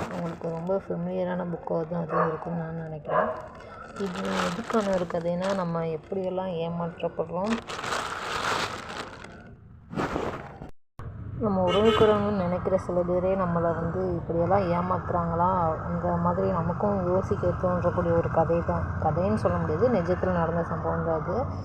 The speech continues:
அப்படிப்பட்ட ஒரு சம்பவம் தான் இன்னைக்கு நம்ம வந்து பார்க்க போறோம். இப்போ ஒரு இருபத்தோரு வயசானாலையும் நம்மளாம் இப்போ வந்து திருமணம், பெண்களுக்கு வந்து திருமணம் பண்ணணுன்றதுக்காக மாப்பிள்ளை தேட ஆரம்பிச்சிருவாங்களோ, அதே மாதிரி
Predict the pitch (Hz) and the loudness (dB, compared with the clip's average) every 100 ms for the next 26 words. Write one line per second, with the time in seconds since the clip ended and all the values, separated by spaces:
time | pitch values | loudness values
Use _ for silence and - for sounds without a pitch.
0 | - - - 170 - 208 - 180 - 180 | -6 -6 -4 -2 0 0 0 0 0 2
1 | 170 165 165 151 165 170 180 180 175 185 | 4 2 0 -2 -4 2 2 2 0 0
2 | 165 175 180 185 170 165 160 165 160 156 | 0 0 -2 -2 -2 -2 -2 0 0 0
3 | - 156 170 226 - - - _ - - | -2 -2 -2 -4 -6 -10 -12 _ -16 -16
4 | - - - - - - - - 214 196 | -16 -16 -14 -14 -16 -16 -14 -12 -6 0
5 | 202 196 190 190 202 202 202 185 190 214 | 2 2 2 2 2 4 4 4 4 4
6 | 196 185 180 190 190 175 175 180 170 175 | 4 2 2 2 2 2 2 0 0 0
7 | 175 185 180 185 180 175 175 180 185 175 | 0 0 0 0 0 0 0 0 0 0
8 | 175 180 - 175 175 180 170 170 170 170 | 0 0 0 0 0 0 0 0 0 0
9 | 170 160 165 175 165 135 127 165 165 165 | 0 0 0 2 0 0 0 0 0 -2
10 | 120 165 180 185 156 175 202 180 165 165 | -4 -4 0 0 0 0 0 -2 -2 0